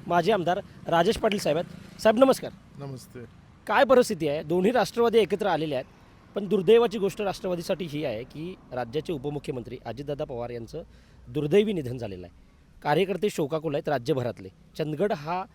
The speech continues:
Speaker 1: राष्ट्रवादी काँग्रेसचा बालेकिल्ला समजला जातो. कार्यकर्त्यांचं दुःख दूर करण्यात यश मिळतंय?
Speaker 2: दुर्दैवानं जी दुःखद घटना घडली
Speaker 1: हं.
Speaker 2: आणि त्यामध्ये राष्ट्रवादी काँग्रेस पक्षाचे आमचे नेते आदरणीय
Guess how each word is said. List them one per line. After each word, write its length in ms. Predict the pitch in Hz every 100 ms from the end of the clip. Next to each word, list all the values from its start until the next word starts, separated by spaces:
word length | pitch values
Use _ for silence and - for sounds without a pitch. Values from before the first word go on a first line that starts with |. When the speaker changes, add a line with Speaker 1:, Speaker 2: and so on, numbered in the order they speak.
| - -
Speaker 1:
राष्ट्रवादी 440 | 127 - 196 190
काँग्रेसचा 380 | 180 151 156 180
बालेकिल्ला 500 | 131 127 165 165 160
समजला 340 | - 123 113
जातो. 180 | 107 - - - - - -
कार्यकर्त्यांचं 560 | 175 214 214 214 202 196
दुःख 200 | 175 196
दूर 200 | 175 190
करण्यात 220 | 190 185 175
यश 200 | 185 175
मिळतंय? 260 | 143 196 - _ - -
Speaker 2:
दुर्दैवानं 840 | 113 117 120 135 135 135 135 135 127 - - -
जी 120 | 113 117
दुःखद 400 | 113 - 131 120
घटना 640 | 113 117 101 117 123 120 - -
घडली 400 | 110 110 107 123
Speaker 1:
हं. 320 | 101 95 - 101 - -
Speaker 2:
आणि 140 | 123 117
त्यामध्ये 680 | 127 131 131 131 139 135 123 113 - - -
राष्ट्रवादी 520 | 110 117 117 123 120 120
काँग्रेस 360 | 123 117 117
पक्षाचे 680 | - 120 - 117 107 123 117 143 - 107
आमचे 280 | 104 120
नेते 480 | 110 113 95 120 117 - - - - - -
आदरणीय 640 | 113 110 110 113 117 117